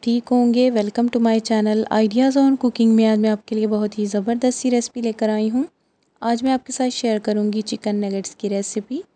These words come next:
जो कि बहुत ही मज़े के बनते हैं और बहुत ही झटपट बनाई जाने वाली रेसिपी है। आप लोग ज़रूर ट्राई कीजिएगा। अगर आपको मेरी आज की ये रेसिपी पसंद आए तो मेरे चैनल को लाइक और सब्सक्राइब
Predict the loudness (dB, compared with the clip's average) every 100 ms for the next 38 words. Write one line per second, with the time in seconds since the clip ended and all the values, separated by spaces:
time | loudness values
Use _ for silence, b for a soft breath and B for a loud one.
0 | _ _ _ _ -4 2 2 4 2 2
1 | 4 4 4 2 0 0 0 2 2 2
2 | 2 2 0 0 -2 -2 -2 -2 0 -2
3 | -2 -6 -2 0 0 0 0 0 0 0
4 | 0 -2 -4 -6 -4 -4 -4 -6 -2 -2
5 | -2 -2 0 0 0 -4 -2 0 2 0
6 | -2 _ b _ -2 2 4 2 0 2
7 | 2 2 2 0 0 2 2 0 -4 -4
8 | -4 -2 0 2 2 2 2 -4 _ _
9 | _ _ _ _ _ _ 2 4 6 6
10 | 4 4 4 6 6 4 4 2 0 -4
11 | 2 4